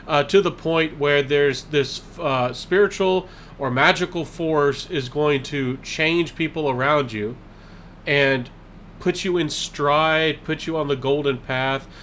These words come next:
or make things just work magically in your life. Karma is, as you treat people better, as you treat people nicely and correctly,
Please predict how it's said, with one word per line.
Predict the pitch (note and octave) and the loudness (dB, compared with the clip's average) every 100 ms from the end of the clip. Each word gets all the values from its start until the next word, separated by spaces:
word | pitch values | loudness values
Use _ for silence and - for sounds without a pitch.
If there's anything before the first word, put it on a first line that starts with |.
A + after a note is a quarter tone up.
| - - | -20 -10
or | C#3+ B2 | -4 0
make | C3 D3+ | 2 0
things | - D3+ D3 B2+ | 0 0 0 -2
just | C#3+ B2+ A#2+ | -2 -2 -2
work | A#2+ C#3+ C#3 | 2 2 2
magically | B2+ B2 D3 C#3 C3 - C3 A#2+ | 0 4 4 2 -6 0 2 2
in | A2+ | 0
your | A2+ | 0
life. | A2+ F#3+ D#3 C3+ C3+ - - - - - - - | 2 2 2 0 -4 -16 -20 -20 -20 -20 -20 -14
Karma | - F3+ G#3 F#3 E3 D#3+ D#3 | 0 4 4 4 2 2 0
is, | D#3+ D3+ D3+ C#3+ - - - - - - - - | 0 2 4 2 -2 -8 -14 -20 -20 -20 -20 -6
as | D#3+ G3+ G3 E3 | 2 6 4 2
you | |
treat | D#3+ - F#3 F#3 | -8 -2 -2 0
people | F3+ - D3+ | -4 0 -2
better, | B2 D#3+ D3+ A2+ - - - - - - | 2 0 0 -2 -6 -18 -20 -20 -20 -4
as | D#3 F3+ F3+ | 2 2 2
you | |
treat | E3 F3+ F3+ | -4 -2 -2
people | E3+ D#3+ D#3 | -2 -2 0
nicely | C#3 D#3+ E3 - D#3+ D3+ | 2 2 0 -2 -4 -2
and | C#3 | -6
correctly, | - C#3 D3 E3 D#3 C3 B2 | -6 -2 0 0 -2 0 0